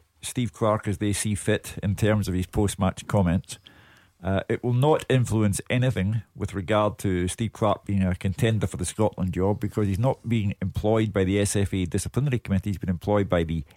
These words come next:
S F A. Uh, so if they can agree, or indeed if Steve Clarke is even interested in being interviewed for the Scotland job, all of the stuff that he had to say at the weekend will be a complete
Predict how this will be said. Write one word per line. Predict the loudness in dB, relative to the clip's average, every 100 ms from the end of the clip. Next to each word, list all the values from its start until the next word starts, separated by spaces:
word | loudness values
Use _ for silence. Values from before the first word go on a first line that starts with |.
| _
S | 0 2
F | 0 0
A. | 0 -2 _ -20 -20 -20 -18 -4
Uh, | 0 0 0
so | 0 2 2 -2 0
if | 0 2
they | 0 0
can | -2 -2 -2
agree, | -4 -2 -2 -2 -2 -2 2
or | 2 2 0
indeed | -2 -2 0 -2 -2
if | -4 -4
Steve | -2 -2 -2
Clarke | -2 0 0 -4
is | -4 -2
even | 0 0 -2 -2
interested | -4 -2 0 2 0 -2 -8 -10 _ -4
in | 0 0
being | 2
interviewed | 0 0 0 0 0
for | -2
the | -2
Scotland | -2 -2 0 0
job, | 2 0 -4 -20 -20 -20 _ _ _ 0
all | 4 6 4 2 -4 -12 _ _ _ -4
of | -4 -2
the |
stuff | -2 0 -2
that | -2
he | 2
had | 2 2
to | -2
say | -2
at | -2
the | -2
weekend | -2 0 2 2 -2 -6
will | 0 2 2 0 -4
be | -2 -2
a | -4
complete | -4 -6 -2 -2 -4